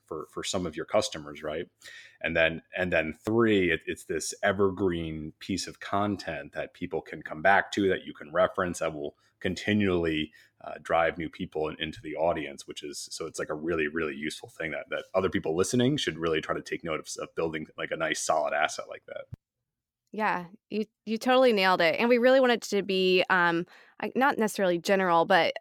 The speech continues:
Speaker 2: i-, in our, in our industry, we have a lot of different calligraphers, watercolor artists, designers,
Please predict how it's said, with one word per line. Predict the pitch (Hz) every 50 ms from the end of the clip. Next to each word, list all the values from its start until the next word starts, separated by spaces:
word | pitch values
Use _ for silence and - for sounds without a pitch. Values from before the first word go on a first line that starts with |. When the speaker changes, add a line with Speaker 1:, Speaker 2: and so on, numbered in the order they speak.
| - - _
Speaker 2:
i-, | - - -
in | 214 208
our, | 208 196 196 190 175 -
in | - 196
our | 190 190 185
industry, | 185 190 185 - - 196 185
we | 180 180
have | 180 180 170
a | 175
lot | 180 175
of | 170 -
different | 180 - 165 - -
calligraphers, | - - 247 262 240 240 220 - 185 170 160 165 156 165 180 - -
watercolor | 190 208 220 226 226 220 - 214 202 190 190 -
artists, | - 180 175 170 170 165 180 -
designers, | - 202 190 190 202 196 202 202 196 190 190 190 190 185 185 -